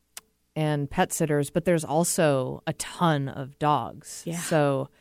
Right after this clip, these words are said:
Speaker 1: you know, I think that there is, my experience working with training and behavior is that my clients ask me all the time, "Do you know a good pet sitter?" So as there are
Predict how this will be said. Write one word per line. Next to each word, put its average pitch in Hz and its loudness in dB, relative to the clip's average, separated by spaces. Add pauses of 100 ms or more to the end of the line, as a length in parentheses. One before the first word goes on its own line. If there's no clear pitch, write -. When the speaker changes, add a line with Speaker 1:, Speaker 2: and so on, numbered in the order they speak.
(460)
Speaker 1:
you 170 2
know, 143 2
I 139 -2
think 160 -2
that 147 0
there 151 0
is, 151 0
my 160 2
experience 147 -2 (360)
working 170 0
with 139 -2
training 151 -2
and 143 -2
behavior 143 0
is 135 -4
that 147 0
my 156 0
clients 156 -2
ask 143 -6
me 143 -4
all 151 2
the 131 -4
time, 135 0 (1120)
"Do 175 2
you 180 6
know 165 4
a 151 2
good 147 -2
pet 160 -2
sitter?" - -10 (260)
So 170 2
as 165 2
there 165 0
are 160 2